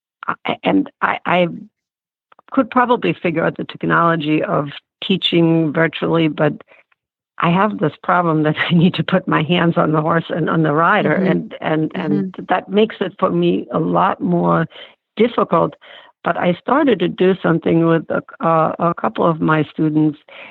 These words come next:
Speaker 1: that I had them send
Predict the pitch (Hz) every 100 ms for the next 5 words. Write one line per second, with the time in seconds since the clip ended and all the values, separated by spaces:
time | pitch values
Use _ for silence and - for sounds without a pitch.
0 | - _ 160 175 165 160 160 233 - -
1 | 160 156 156 156 151 165 160 151 151 -
2 | 156 156 151